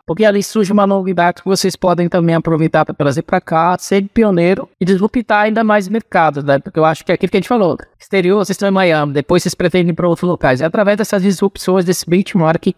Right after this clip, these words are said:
você passa a entregar cada vez mais e melhor, e se torna uma empresa disruptiva no mercado nacional. Agora, no contexto até, por exemplo, não só do Vortex, eu sei que a Invent, ela tem soluções de movimentação,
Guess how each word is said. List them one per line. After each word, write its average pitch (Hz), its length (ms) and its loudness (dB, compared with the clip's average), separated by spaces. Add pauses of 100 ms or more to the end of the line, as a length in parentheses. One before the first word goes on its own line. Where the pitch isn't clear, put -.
você 165 300 0
passa 165 280 -2
a 170 40 2
entregar 151 340 0
cada 156 240 -2
vez 147 160 0
mais 139 280 2
e 147 40 -2
melhor, 147 400 2
e 147 140 -4
se - 180 0
torna 147 220 2
uma 156 100 0
empresa 147 320 0
disruptiva 139 800 0
no 143 100 -2
mercado 147 380 0
nacional. 139 520 0 (120)
Agora, 359 180 0
no 440 60 4
contexto 359 360 -2
até, 294 280 0
por 262 180 -2
exemplo, 208 280 -2
não 233 120 2
só 226 220 0
do 208 120 -2 (140)
Vortex, 196 560 -2
eu 165 60 -6
sei 196 120 -2
que 220 100 -2
a - 20 2
Invent, 185 320 0
ela 175 160 2
tem 170 180 -2
soluções 170 400 0
de 151 60 -2
movimentação, 151 720 0